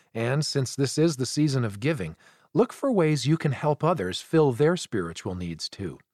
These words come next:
Don't forget the Rowedas and Sams in the world.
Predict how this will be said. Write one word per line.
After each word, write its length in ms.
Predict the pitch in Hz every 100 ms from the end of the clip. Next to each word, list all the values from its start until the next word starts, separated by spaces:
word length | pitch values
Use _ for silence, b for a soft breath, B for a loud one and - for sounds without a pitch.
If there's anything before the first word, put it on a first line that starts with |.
| _ _ _ _ B B B B
Don't 220 | 160 190
forget 380 | 240 170 170 -
the 140 | 185
Rowedas 720 | 175 180 156 151 147 156 160
and 180 | 151 156
Sams 500 | - 131 113 98 90
in 120 | 95
the 80 | 92
world. 400 | 87 82 85 110